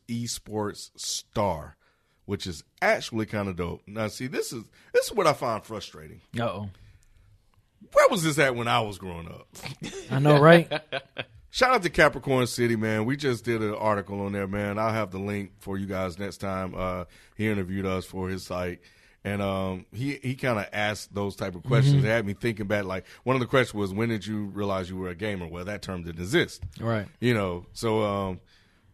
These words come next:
Speaker 1: so, and we'll actually, um, nah, we want you guys to read the article.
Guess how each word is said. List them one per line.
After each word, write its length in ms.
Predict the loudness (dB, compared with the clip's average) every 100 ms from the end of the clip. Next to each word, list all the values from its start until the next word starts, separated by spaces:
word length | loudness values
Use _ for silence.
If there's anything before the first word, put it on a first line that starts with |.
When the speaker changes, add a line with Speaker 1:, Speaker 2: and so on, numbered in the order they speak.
| -8
Speaker 1:
so, 420 | -2 0 0 -4 -10 -6
and 120 | 0
we'll 180 | 2 2
actually, 420 | 0 -4 -8 -8 _ -10
um, 440 | -8 -8 -10 -14 -18 _
nah, 180 | -16 -14
we 100 | -12
want 200 | -12 -12 -14
you 80 |
guys 140 | -16 -14
to 60 |
read 140 | -14 -12
the 60 |
article. 400 | -12 -12 -14 -18